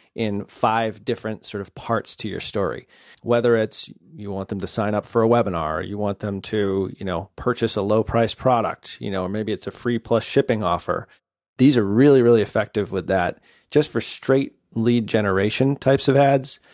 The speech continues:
I haven't used them as much. Maybe Molly can comment on that. And she's used them for blog posts, which we've used, you know, extremely well with them as well.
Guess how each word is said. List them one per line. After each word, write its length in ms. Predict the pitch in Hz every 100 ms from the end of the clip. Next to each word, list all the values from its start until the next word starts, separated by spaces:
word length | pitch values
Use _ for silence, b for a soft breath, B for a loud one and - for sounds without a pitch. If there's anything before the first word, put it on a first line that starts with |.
| b b
I 80 | 110
haven't 260 | 117 113 -
used 240 | 113 107
them 140 | 95 -
as 240 | 95 101 101
much. 340 | 104 107 -
Maybe 180 | 110 98
Molly 280 | 101 104 101
can 160 | -
comment 320 | - 110 98 87
on 140 | 87
that. 260 | 104 101 -
And 100 | 117
she's 220 | 110 101
used 180 | 104 107
them 100 | 98
for 120 | 95
blog 320 | 98 101 110
posts, 260 | 123 123 -
which 160 | -
we've 220 | 104 -
used, 380 | - 107 - - _ - _ _
you 220 | - 87 101
know, 80 |
extremely 500 | 85 - - 131 123
well 300 | 107 104 107
with 100 | 104
them 160 | 104 98
as 100 | 85
well. 400 | 117 117 131